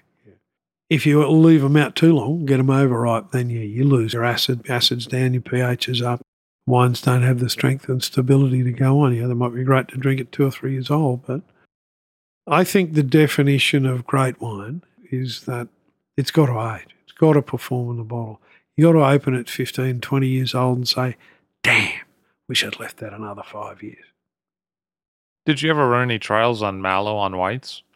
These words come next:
Speaker 1: Oh, yeah, yeah. Never on Semillon because there was never enough Malo for it to happen anyhow at the sort of levels we pick it.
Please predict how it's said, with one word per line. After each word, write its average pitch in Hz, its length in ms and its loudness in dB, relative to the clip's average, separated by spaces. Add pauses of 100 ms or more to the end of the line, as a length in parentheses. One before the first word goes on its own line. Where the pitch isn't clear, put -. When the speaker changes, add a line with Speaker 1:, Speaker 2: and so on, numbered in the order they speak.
Speaker 1:
Oh, 185 160 4
yeah, 202 220 2 (120)
yeah. 147 240 -6 (800)
Never 196 180 4
on 160 140 4
Semillon 135 500 0
because 139 280 -2
there 135 80 0
was 131 120 -2
never 131 240 0
enough 127 220 -2
Malo 123 380 -2
for 120 160 -10
it 113 60 -10
to 120 60 -10
happen 131 360 -6
anyhow 110 420 -10
at 101 120 -20
the 120 180 -10 (180)
sort 117 120 -12
of 117 80 -10
levels 123 340 -10 (100)
we 127 80 -10
pick 151 240 -14
it. 117 100 -12